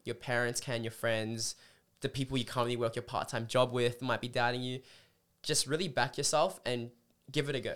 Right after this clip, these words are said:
So it's, you're the only person who can stop yourself. Give it a go and tru-, choose something that you're truly passionate with, because it's, it's fine to sort of jump around from interests, but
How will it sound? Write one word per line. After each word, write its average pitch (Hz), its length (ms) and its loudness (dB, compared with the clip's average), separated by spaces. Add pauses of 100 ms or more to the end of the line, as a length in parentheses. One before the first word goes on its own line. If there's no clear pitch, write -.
So - 160 -2
it's, 120 460 -2 (680)
you're 139 120 4
the 160 120 2
only 151 200 2
person 139 320 -4
who 135 40 -8
can 120 100 -8
stop 117 220 -2
yourself. 117 480 -2 (180)
Give 165 160 2
it 185 80 6
a 170 40 4
go 139 360 6 (920)
and 151 160 4
tru-, 202 340 0
choose 233 280 2
something 233 320 2
that 180 160 4
you're 143 100 -2
truly 143 260 -4
passionate 131 520 -6
with, - 240 -18 (500)
because 147 320 0
it's, - 480 2 (520)
it's - 140 2
fine 143 220 8
to - 60 0
sort 202 120 2
of 151 80 -4
jump 131 220 4
around 113 260 0
from - 160 -6
interests, 156 500 0 (380)
but 139 160 6